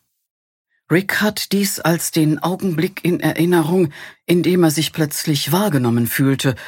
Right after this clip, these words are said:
und erkannte, dass ihn seine Frau, selbst wenn sie zornig auf ihn war,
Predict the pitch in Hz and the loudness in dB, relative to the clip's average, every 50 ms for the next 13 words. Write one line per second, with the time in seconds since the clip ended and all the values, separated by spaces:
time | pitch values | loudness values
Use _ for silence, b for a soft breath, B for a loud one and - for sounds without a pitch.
0 | B B B - 147 151 - - 143 - 151 160 170 190 196 - 202 196 156 156 | B B B -2 0 0 0 -2 -2 2 2 2 2 2 0 0 -2 0 0 0
1 | 147 - - 156 156 139 143 135 131 120 - - - 120 117 120 170 208 - - | -2 0 0 0 0 2 2 0 0 -2 -4 -4 0 0 2 2 0 -2 -6 -8
2 | _ - 117 123 110 98 - - - 110 104 98 104 104 - - 190 202 196 180 | _ -4 -2 -2 -2 -2 -4 -6 -6 -6 -4 -4 -4 -4 -2 -2 0 0 2 2
3 | 139 113 - - 110 - 135 131 123 123 127 131 147 170 - | 0 0 -2 -4 -4 -2 -2 -2 0 0 0 0 0 0 -4